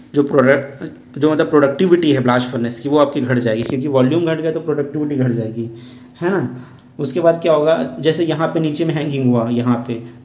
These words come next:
तो नीचे अगर hanging हुआ तो ऊपर से जो रॉ material नीचे आ रहा है उसको वो रोकने की कोशिश करेगा, ठीक है। जैसे यहाँ पे आप कोई raw material डालोगे इस portion पे, तो ये नीचे नहीं आ पाएगा स्कैफोल्डिंग के कारण,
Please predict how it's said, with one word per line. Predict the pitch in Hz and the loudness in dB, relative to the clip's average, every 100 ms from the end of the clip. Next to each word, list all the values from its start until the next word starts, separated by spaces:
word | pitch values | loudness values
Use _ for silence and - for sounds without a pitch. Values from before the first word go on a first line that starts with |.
| - | -8
तो | |
नीचे | 156 151 180 | -4 -2 0
अगर | 170 170 | 0 0
hanging | 151 170 165 | 0 0 2
हुआ | 165 160 | 2 0
तो | 175 | -2
ऊपर | 175 135 170 | -4 -2 -2
से | 170 | -2
जो | 175 | 0
रॉ | 156 | 0
material | 151 165 170 156 | 0 -2 0 0
नीचे | 127 175 | 0 0
आ | 151 | 0
रहा | 123 | 2
है | 127 123 | 0 -2
उसको | - 185 | -8 -6
वो | 180 | -2
रोकने | 160 160 | -2 -2
की | 160 | -4
कोशिश | 139 123 127 | -4 -4 -6
करेगा, | - 113 113 110 - - - - | -6 -6 -6 -10 -16 -20 -20 -10
ठीक | 185 | -6
है। | 151 | -2
जैसे | 143 151 | -2 -2
यहाँ | 139 151 | -4 -2
पे | 156 | -2
आप | 147 | -2
कोई | 156 | 0
raw | 151 143 | 0 0
material | 143 143 | -2 0
डालोगे | 139 131 127 135 | 2 2 0 0
इस | 151 147 | -4 -6
portion | 147 131 143 127 | -4 -2 -4 -4
पे, | 131 127 - - - | -6 -6 -12 -20 -18
तो | 156 | -4
ये | 160 165 | -2 0
नीचे | 151 180 | -2 -2
नहीं | 175 165 | -2 -2
आ | |
पाएगा | 156 147 143 | 0 0 -2
स्कैफोल्डिंग | 135 139 127 123 123 | -4 -6 0 4 4
के | 120 | 2
कारण, | 120 107 | 0 -8